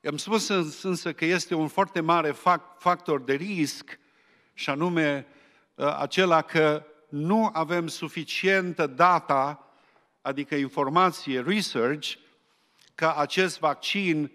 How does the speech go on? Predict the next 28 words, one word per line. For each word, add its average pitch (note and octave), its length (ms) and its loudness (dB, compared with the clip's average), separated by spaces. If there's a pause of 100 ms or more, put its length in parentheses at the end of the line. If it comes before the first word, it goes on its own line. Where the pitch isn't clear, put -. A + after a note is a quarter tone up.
(680)
cum G3+ 240 2
lucrează D#3 840 4
și - 380 -4
mai E3 240 2
ales D#3+ 280 0
ce D#3 420 0 (480)
sides-, E3+ 680 2 (200)
side E3 420 2
effects G#3 520 0
poate D3 300 0
să - 160 -4
aibă, B2+ 240 0
ce E3 160 -4
efecte D#3 500 2 (220)
secundare D#3 800 4 (240)
ar C3+ 140 -4
putea B2+ 260 -8
să - 140 -8
aibă. G#2+ 340 -8 (380)
În D3 120 2
rest, F3 360 2
ă, D3+ 360 6 (2250)
roagă-te D3 560 0
și C3 180 -12
stai C#3+ 300 -4
înaintea C3 380 -8
Domnului B2+ 500 -8
și A#2 520 -10